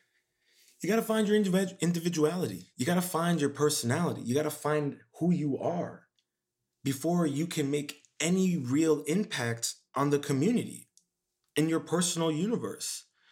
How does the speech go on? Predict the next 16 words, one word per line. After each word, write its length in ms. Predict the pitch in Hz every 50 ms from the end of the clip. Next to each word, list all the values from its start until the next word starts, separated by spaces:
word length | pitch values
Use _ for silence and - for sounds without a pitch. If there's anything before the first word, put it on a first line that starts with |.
| _ _ _ _ _ _ _ -
You 120 | 143 147
have 200 | 147 170 180 175
to 100 | 180 -
find 300 | - - 160 160 170 170
out 260 | 175 170 151 - - - -
who 120 | 160 180
you 260 | 180 175 175 165 135
are. 380 | 110 156 202 220 214 - - _ _ _ _ - -
And 360 | 139 143 143 143 131 127 131 -
that's 400 | 120 139 180 208 202 - - -
trial 400 | - - 151 147 175 196 190 190
by 520 | 175 175 165 165 165 156 156 151 151 151 151 _ _ _ _ _ -
fire, 440 | - 165 - - - - - - - _ _ _ _ _ _ _ _ _ _ _ _ _ _ _
you 100 | - 120
know? 320 | 117 120 127 143 156 151 107 101
And 380 | 135 143 143 135 131 127 -